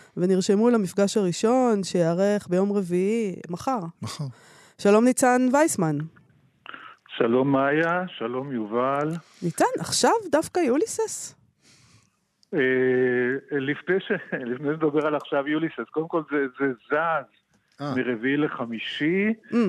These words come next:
Speaker 3: אה, היות ורשימת הנרשמים היא כה ארוכה, שהחלטנו, אה, לחסות תחת כנפי מרכז חדרים בחיפה.
Speaker 1: או-אה.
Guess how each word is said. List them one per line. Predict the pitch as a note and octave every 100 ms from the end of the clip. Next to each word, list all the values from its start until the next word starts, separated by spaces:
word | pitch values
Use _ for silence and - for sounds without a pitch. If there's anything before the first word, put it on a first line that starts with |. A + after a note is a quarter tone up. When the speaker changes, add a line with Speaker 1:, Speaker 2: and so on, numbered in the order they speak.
| D#3+ - -
Speaker 3:
אה, | C3
היות | C3 A#2+ D#3 E3+ D#3+ C#3+ -
ורשימת | B2 C3 A#2+ - B2 C3 D3 D3 C3 - - - _ -
הנרשמים | B2 B2+ A#2+ A#2 A2+ A2+ A#2 G#2+ - A2+ C3+ D3 C3+ -
היא | A#2 A#2 -
כה | C#3+
ארוכה, | D3 C3 C3+ E3 E3+ D#3 F3 - - - - -
שהחלטנו, | - A#2+ A#2+ B2+ C3+ C3+ D3+ C#3+ C3+ C3 C3
אה, | B2
לחסות | A#2+ - - - C#3 C#3 - -
תחת | - C3+ C#3+ -
כנפי | B2 A2+ - C3+
מרכז | C3 G#2+ B2 B2
חדרים | - A#2 A2+ B2 A#2+ A#2 _ _ _ -
בחיפה. | G#2+ G#2+ A2 - D3+ E3+ F3+ -
Speaker 1:
או-אה. | G#3 E3